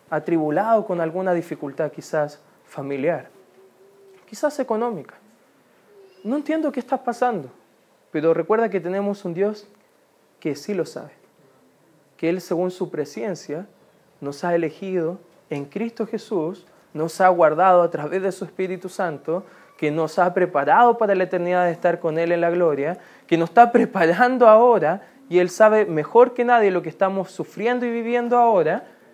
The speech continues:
y Él nos puede dar una esperanza viva para poder enfrentar los problemas al lado de Él, con su ayuda,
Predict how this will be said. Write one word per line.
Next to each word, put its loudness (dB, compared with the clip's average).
y 0
Él 2
nos -4
puede 0
dar 2
una -2
esperanza -2
viva -4
para 2
poder 0
enfrentar -6
los -6
problemas -6
al -8
lado -6
de -12
Él, -20
con -12
su 0
ayuda, -2